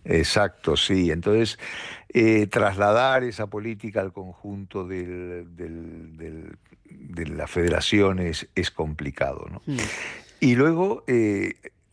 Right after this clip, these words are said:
Speaker 1: es verdad que esos tres son, son grandes problemas, pero hay, hay algunos problemas añadidos que también va a tener que tener presente la nueva administración. Uno es el tema migratorio,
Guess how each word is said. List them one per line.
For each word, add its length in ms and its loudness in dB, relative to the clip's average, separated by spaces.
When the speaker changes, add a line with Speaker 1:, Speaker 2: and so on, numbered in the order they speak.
Speaker 1:
es 200 0
verdad 380 4
que 60 -6
esos 360 -6
tres 280 4
son, 380 -6
son 220 -6
grandes 380 -6
problemas, 720 -2
pero 400 -4
hay, 460 0
hay 220 -2
algunos 360 -4
problemas 540 -8
añadidos 600 -2
que 100 -8
también 760 -8
va 60 -2
a 20 -4
tener 260 -6
que 140 -8
tener 320 -10
presente 540 -6
la 100 -2
nueva 460 -6
administración. 960 2
Uno 400 6
es 520 4
el 220 -2
tema 240 0
migratorio, 760 0